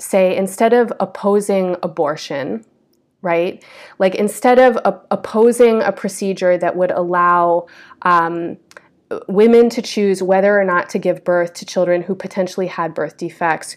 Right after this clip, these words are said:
who, um, potentially could kill them in childbirth,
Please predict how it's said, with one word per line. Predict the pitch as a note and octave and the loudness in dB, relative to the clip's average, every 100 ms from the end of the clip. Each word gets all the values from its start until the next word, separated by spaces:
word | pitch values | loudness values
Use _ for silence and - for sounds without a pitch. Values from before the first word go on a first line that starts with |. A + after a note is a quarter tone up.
| - - - | -18 -20 -8
who, | A3 G3+ G3 F3+ - | 0 2 2 0 0
um, | F3 F3 E3 E3+ | 0 0 0 -6
potentially | - F#3+ G3 F#3+ F#3 | -10 -6 -4 -4 -6
could | G3 F#3+ | -6 -10
kill | - F#3+ F3+ | 0 2 4
them | F#3 F3+ F#3 | 2 0 -2
in | F3 F3+ | -4 -6
childbirth, | F3+ D#3+ E3 F3 E3+ E3 | -4 -2 -2 -2 -2 -4